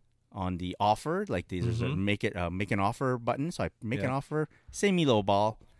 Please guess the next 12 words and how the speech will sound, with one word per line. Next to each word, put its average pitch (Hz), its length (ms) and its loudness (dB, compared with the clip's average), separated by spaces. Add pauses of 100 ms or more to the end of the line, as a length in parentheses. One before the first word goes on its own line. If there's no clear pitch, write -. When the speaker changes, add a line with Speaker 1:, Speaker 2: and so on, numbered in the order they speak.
(1200)
Speaker 1:
just - 200 4
to 180 100 -2
see 170 300 0
where 139 280 4
this 120 280 -6
person's 113 480 0
limit 104 360 0
is, 139 380 -2
like, 90 160 0
lower 107 260 6
limit 110 360 0
is. 190 340 0